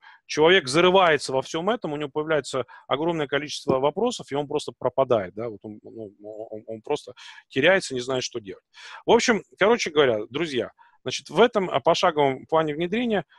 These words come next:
вы получаете доступ к закрытым материалам на два месяца, а, рабочую тетрадь и все необходимые шаблоны, естественно, проверку домашних заданий и обратную связь на два месяца,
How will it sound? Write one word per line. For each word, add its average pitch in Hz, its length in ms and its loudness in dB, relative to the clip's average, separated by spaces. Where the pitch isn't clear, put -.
вы 151 320 4
получаете 147 540 -2
доступ 143 360 -4
к - 20 -6
закрытым 135 540 -2
материалам 117 480 -2
на 107 120 -4
два 117 200 2
месяца, 98 500 -12
а, 127 400 4
рабочую 165 420 2
тетрадь 143 540 0
и 127 200 -8
все 151 220 -6
необходимые 127 600 -2
шаблоны, 120 600 -4
естественно, 151 520 0
проверку 151 560 2
домашних 127 440 0
заданий 120 460 0
и - 200 -4
обратную 120 420 0
связь - 340 -6
на 98 100 -12
два 101 140 -8
месяца, 98 540 -12